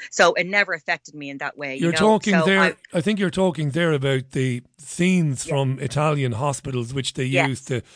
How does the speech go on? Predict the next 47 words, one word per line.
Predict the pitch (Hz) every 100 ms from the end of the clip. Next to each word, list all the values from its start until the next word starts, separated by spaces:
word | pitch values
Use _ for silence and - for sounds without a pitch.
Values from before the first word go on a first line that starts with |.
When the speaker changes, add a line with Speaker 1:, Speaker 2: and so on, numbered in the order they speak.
| - -
Speaker 2:
scare | - - 160 151
people | 135 127
with. | 143 - - -
So | - 214 208 196 - - -
it, | 196 175 -
it's | 196
Speaker 1:
Yeah. | 170
Speaker 2:
fair | 220 233
to | 190
say | - 202
then | 165 175 160
that | 147 143 - - _
you | 165 202 226
don't, | 202 196 190 180 135
um, | 160 156 151 151 127
to | 170
this | 202 -
day, | 196 190
you | 170
don't | 185 185 156
even | 170 160
believe | 147 160 160
in | 143
covid | 127 170 147
itself, | 131 - 165 131
do | -
you? | 147 123 - _ _ _ _ _
Speaker 1:
Well, | -
I'm | 262 285
gonna | 254
tell | 233 226
you | 202
something | - 196 -
there, | 175 175
Richie. | 180 - 175
I'm | - 190 185 190 _
fifty-five | 254 247 233 226 208
years | 196 185 165
of | 170
age. | 170 170 170 - _ _ _
Um, | - 180 -
I | 185
immediately | 214 269 - 214
went | 196 196
out | 180
the | 175
street. | 165 - 185